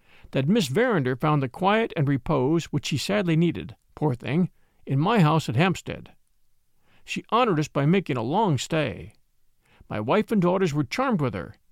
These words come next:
and, when the executors decided on the appointment of a new guardian, I feel sincere pride and pleasure in recording that my guest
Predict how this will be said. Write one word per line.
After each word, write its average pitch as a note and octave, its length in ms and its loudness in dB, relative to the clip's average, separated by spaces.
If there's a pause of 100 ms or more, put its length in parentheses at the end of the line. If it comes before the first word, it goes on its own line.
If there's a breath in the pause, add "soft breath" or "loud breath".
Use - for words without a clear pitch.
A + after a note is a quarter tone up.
(240)
and, C#3 380 0 (380)
when C#3+ 140 4
the C3+ 60 6
executors C3+ 680 0
decided D#3+ 400 0
on D3 100 2
the C#3+ 80 0
appointment D#3 380 -2
of C3+ 80 -4
a D3+ 40 -2
new F3 140 0
guardian, C3 580 -2 (640)
I E3+ 80 4
feel G3+ 220 2
sincere A3 540 -2
pride A3 500 0
and G#3+ 180 -2
pleasure B2+ 400 0
in C#3 120 -2
recording D3 400 0
that C3+ 120 -4
my C3 200 -2
guest F#3+ 360 -2